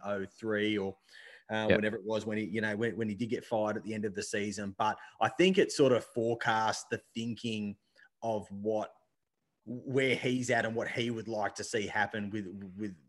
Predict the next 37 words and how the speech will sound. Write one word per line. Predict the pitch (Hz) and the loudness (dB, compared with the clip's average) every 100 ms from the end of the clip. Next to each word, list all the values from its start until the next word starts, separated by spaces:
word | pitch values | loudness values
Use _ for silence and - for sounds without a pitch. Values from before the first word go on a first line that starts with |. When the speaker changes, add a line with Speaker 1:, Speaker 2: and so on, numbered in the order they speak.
| 95 | -12
Speaker 1:
with | 107 120 | -8 -6
his | 110 | -8
drive | - 107 107 104 | -4 -2 0 -2
when | 104 | -4
he | 98 | -4
came | 104 101 | -2 -2
out | 101 98 | 0 0
of | 95 | -2
it. | |
So | 120 113 | 0 0
I | 120 | 2
think | 160 156 - | 2 0 0
that, | 123 107 - _ _ | 0 0 -6 _ _
you | 120 113 | -2 2
know, | 101 92 - - _ _ _ _ _ _ | 2 0 -8 -20 _ _ _ _ _ _
they, | - 120 | 0 0
they, | 101 139 117 | 2 0 2
they, | 127 127 92 - - | 2 2 2 -4 -6
there's | - 139 | 0 2
a | 127 | 4
very | 147 151 | 8 8
good | 139 | 6
chance | 131 127 120 | 4 2 2
he's | 120 | 0
gonna | 131 110 | 0 0
wanna | 107 107 | 0 -2
give | 104 107 | -2 -6
Brock | - 107 - | -2 -4 -4
the | 95 | -10
time. | - 101 95 | -6 -6 -4
And | 101 | -2
if | 113 | -2
he | 127 113 | -2 0
does | 120 127 | 2 4
end | 123 92 | 4 4
Speaker 2:
Yeah. | - | 4
Speaker 1:
up | - | 0